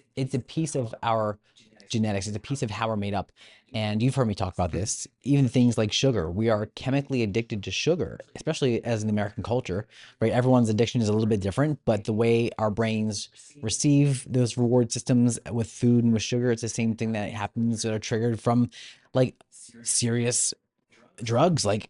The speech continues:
heroin and things like that. So to say that you're struggling with it,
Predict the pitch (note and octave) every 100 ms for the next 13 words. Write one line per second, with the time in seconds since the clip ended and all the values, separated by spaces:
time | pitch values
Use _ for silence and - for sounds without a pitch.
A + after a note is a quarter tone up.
0 | - - C3 E3+ G#2+ A2 A2 G#2 F#2+ F#2+
1 | C#2+ - - A#2 A2 G#2 _ _ _ -
2 | - B2+ - D#3 E3 C3+ A2+ A2+ - C3
3 | C#3 C#3+ C#3+ -